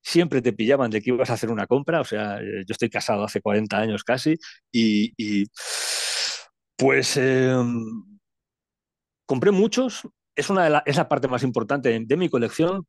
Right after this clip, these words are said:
pero llegó un momento que dije, "Se acabó". O sea, durante dos años compré unos doscientos, que son muchos, y, y después dije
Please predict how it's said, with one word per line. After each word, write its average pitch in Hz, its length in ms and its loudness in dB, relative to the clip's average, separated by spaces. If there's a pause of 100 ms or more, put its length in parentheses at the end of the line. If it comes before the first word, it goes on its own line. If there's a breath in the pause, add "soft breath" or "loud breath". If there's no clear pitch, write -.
(160)
pero 127 160 0
llegó 139 140 4
un 190 80 4
momento 185 320 0
que 143 100 2
dije, 123 300 0
"Se - 160 -4
acabó". 104 420 0 (260)
O - 60 -14
sea, 104 280 -2 (760)
durante 123 400 0
dos 151 200 0
años 147 180 0
compré 123 260 0
unos 147 240 0
doscientos, 151 560 0
que - 140 -10
son 123 180 0
muchos, 208 560 -2 (560 loud breath)
y, 113 500 4
y 131 80 2
después 185 300 4
dije 208 300 2